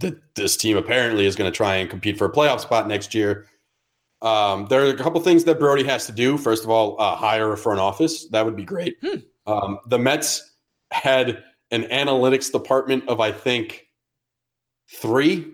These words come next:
Speaker 1: last year.
Speaker 2: Wait, are you serious?
Speaker 1: Yeah, buddy.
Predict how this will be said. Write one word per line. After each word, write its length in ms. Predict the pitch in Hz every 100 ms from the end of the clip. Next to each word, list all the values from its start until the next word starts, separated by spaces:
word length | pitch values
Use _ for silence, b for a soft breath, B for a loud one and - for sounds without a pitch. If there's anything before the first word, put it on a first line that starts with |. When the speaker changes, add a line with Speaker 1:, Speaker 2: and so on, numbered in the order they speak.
| - _
Speaker 1:
last 360 | 151 170 165 -
year. 380 | 180 202 208 -
Speaker 2:
Wait, 180 | 214 120
are 40 |
you 60 | 247
serious? 640 | - 123 131 226 294 - _ _
Speaker 1:
Yeah, 320 | 104 107 110
buddy. 360 | 104 98 82 -